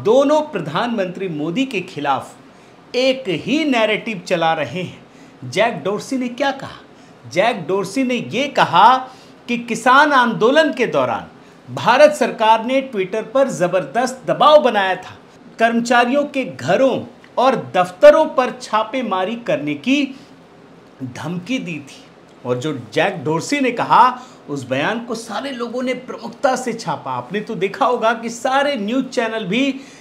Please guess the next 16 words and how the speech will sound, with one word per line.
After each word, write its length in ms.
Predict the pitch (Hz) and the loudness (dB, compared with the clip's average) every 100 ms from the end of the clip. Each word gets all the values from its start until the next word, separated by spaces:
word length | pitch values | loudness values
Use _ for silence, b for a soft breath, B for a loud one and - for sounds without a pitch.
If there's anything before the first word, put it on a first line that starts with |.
| B 185 | B -8
इस 140 | 185 | -8
पर 240 | - 247 190 | -2 -2 -2
भिड़ 280 | 127 - 339 | -4 -2 -2
पड़े 300 | 254 214 196 | 0 -2 -2
थे, 200 | - 135 | -6 -16
सारे 480 | - 285 294 294 294 | -2 4 4 4 0
पॉलिटिकल 560 | 294 262 240 240 254 254 | -2 -4 -4 -4 -2 0
पार्टीज। 460 | - 214 214 214 175 | 2 0 0 -4 -4
मैंने 220 | 196 220 | -4 -4
तो 140 | 240 | -8
वो 160 | 214 240 | -2 2
आपको 300 | 220 226 247 | 2 0 -6
बयान 380 | 165 170 202 190 | -2 0 0 0
भी 160 | 156 277 | 0 0
सुना 300 | 277 208 190 | -2 -2 -2
दिए। 280 | 156 139 | -2 -6